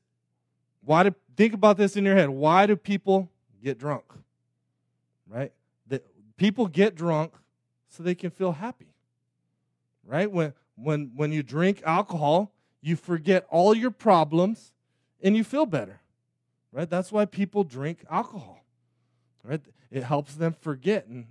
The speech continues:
and act like there's nothing there. And, you know, what, typically what it'll do is it just make your problems worse, so you keep going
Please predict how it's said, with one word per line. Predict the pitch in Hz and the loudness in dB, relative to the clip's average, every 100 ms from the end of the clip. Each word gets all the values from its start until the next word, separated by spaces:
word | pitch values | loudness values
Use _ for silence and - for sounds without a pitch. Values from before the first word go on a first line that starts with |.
| - | -12
and | 135 | -8
act | 135 160 175 | -4 -6 -2
like | 175 147 - | -4 -4 -6
there's | 139 135 | -8 -4
nothing | 170 170 147 | -4 -2 -6
there. | 147 185 | -2 -2
And, | 170 143 _ _ _ _ | -2 -6 _ _ _ _
you | 185 | 2
know, | 170 | 2
what, | 165 156 139 | 2 0 0
typically | - 240 208 170 | 4 2 4 0
what | 151 | 0
it'll | 143 131 | 0 -2
do | 139 151 | -2 -4
is | 139 | -4
it | 127 | -10
just | 135 127 | -12 -8
make | 151 135 | -8 -8
your | 127 | -10
problems | - 131 117 107 | -6 -6 -6 -8
worse, | 151 156 | -4 -4
so | - 113 | -6 -12
you | 110 | -12
keep | 107 143 113 | -10 -10 -8
going | 123 127 120 | -6 -6 -8